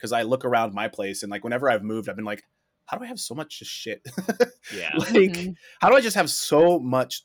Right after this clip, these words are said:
Speaker 1: stuff? So I wish I had kinda, like, implemented that with more in my life and, like, the daily routine. 'Cause it also would go into, like, how, y-, you know, because you didn't have much fridge space, you would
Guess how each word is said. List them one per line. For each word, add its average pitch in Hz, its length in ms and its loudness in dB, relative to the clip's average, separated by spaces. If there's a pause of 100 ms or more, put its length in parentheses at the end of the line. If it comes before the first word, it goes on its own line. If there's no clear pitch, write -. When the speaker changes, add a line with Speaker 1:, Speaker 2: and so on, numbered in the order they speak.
Speaker 1:
stuff? - 880 -6 (320)
So - 120 0
I 180 40 8
wish 254 140 4
I 262 60 2
had 180 280 0
kinda, 143 160 -2
like, 123 200 -2
implemented 110 520 -6
that 92 160 -10
with 107 160 -18
more 107 220 -6
in 104 80 -8
my 101 140 -4
life 101 260 -12
and, 107 80 -12
like, 104 100 -10
the 110 80 -6
daily 117 260 -4
routine. 104 340 -8
'Cause 120 160 -6
it 135 80 0
also 151 280 0
would 147 260 -4 (420)
go 147 240 2
into, 139 300 -2
like, 113 360 -2 (420)
how, 131 360 6
y-, 131 60 4 (240)
you 156 140 0
know, 117 180 0
because 131 520 0
you 120 60 -6
didn't 120 200 -4
have 117 160 -2
much 101 160 -10
fridge 196 280 0
space, 95 360 -8
you 110 140 -6
would 107 180 -6